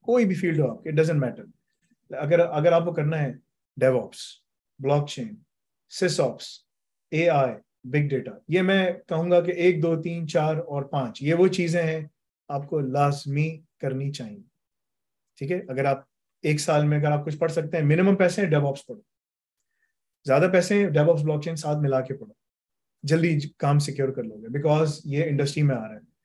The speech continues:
ठीक है ना। और ज़्यादा, एक साल में दो ट्रैक से ज़्यादा मत पढ़ो, अगर बहुत ही ज़्यादा तुम्हारे पास टाइम है, सब कुछ है,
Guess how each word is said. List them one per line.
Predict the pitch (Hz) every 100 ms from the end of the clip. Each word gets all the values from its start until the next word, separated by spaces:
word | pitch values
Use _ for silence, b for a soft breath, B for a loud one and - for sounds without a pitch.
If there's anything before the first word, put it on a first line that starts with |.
| _ _
ठीक | 156
है | 190
ना। | 180
और | 147 160
ज़्यादा, | 170 190 190 - -
एक | 175 202
साल | 214 208
में | 214 220
दो | 160 196
ट्रैक | 196 180
से | 185
ज़्यादा | 165 151
मत | 151 147 143
पढ़ो, | 107 _ _ _ _ _ _ _ _ _ -
अगर | 143 143
बहुत | 127 151
ही | 175
ज़्यादा | 151 147 151
तुम्हारे | 151 143
पास | 147 147
टाइम | 147 147 147
है, | 135
सब | 135 131
कुछ | 147 143
है, | 135